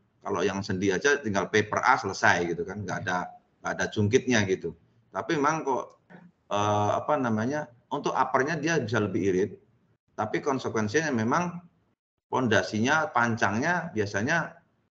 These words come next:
men-, menahan momen nih. Biasanya yang bisa P satu misalkan gitu. Untuk sendi pasang P satu. Tap-, tap-, tapi kalau sudah dia dianggap momen,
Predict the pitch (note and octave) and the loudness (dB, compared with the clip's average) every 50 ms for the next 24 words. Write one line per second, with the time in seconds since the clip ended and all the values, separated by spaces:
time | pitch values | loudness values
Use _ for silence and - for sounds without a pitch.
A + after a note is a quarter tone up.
0 | _ _ - B2+ C3 B2+ A#2+ - _ _ _ _ _ _ _ _ - C3+ C3+ C3 | _ _ -8 -6 -6 -4 -6 -8 _ _ _ _ _ _ _ _ -4 0 0 2
1 | B2 C3+ D#3 F#3+ G3+ G3 D#3+ C#3+ C#3 B2+ A#2 G#2+ G2 G#2 A2+ - - - A2+ A2 | 2 4 4 4 6 6 6 6 4 2 2 0 0 -2 -6 -8 -8 -6 -2 0
2 | C3+ C#3 D#3+ D#3+ C3+ G#2+ - G#2 A2 A#2+ A#2 A#2 A#2 A2 A#2+ A#2+ A#2 A#2+ A#2 - | 0 0 0 0 -2 -4 -6 -4 0 0 2 2 2 2 4 4 4 4 2 -2
3 | - - - _ _ _ _ - B2 - C#3+ B2 - - F3+ E3+ D3+ C3 B2+ A#2 | -8 -14 -18 _ _ _ _ -6 -2 4 4 4 6 6 4 4 4 4 4 4
4 | A#2 A#2+ A#2+ A#2 A2 G2+ G#2+ F#2+ F2+ - - - _ _ _ _ _ _ _ _ | 4 4 2 2 0 0 0 -4 -4 -6 -12 -20 _ _ _ _ _ _ _ _
5 | _ _ _ _ - B2 C#3+ C3+ C#3+ C#3 C#3+ D#3+ F#3 F3+ F3 - B2+ B2+ D#3 C#3+ | _ _ _ _ -6 -4 -2 -2 -2 0 4 6 8 8 8 6 2 0 0 0
6 | C3 C3+ B2 B2+ A2+ A2 - G#2+ F#2 E2 - - - _ _ _ _ _ _ _ | 0 0 2 2 2 2 2 0 0 0 -4 -10 -18 _ _ _ _ _ _ _
7 | _ _ _ _ A#2 A2+ - - - - A#2 - - - A2+ A2+ A2+ - E3+ E3 | _ _ _ _ -4 -4 -4 -6 -6 -6 -6 -6 -4 -2 -2 -2 0 0 0 0
8 | E3 D#3 D3+ D3 G3 F#3+ - C#3 A#2+ B2 A#2 A2+ A2 A2 A2+ A2+ - - - _ | 2 2 2 2 0 0 -2 -2 0 4 4 6 6 4 2 -2 -6 -14 -18 _
9 | _ _ _ _ _ A2+ A#2 A#2+ A2+ G#2+ G#2+ A#2+ G#2 G#2 G#2+ G#2 G#2+ A#2+ E3 F3+ | _ _ _ _ _ 0 2 4 4 4 4 2 2 2 2 0 0 -2 -2 -2
10 | D#3+ C3 A#2+ B2 C#3+ F3+ F#3+ | 0 0 0 0 0 -2 -4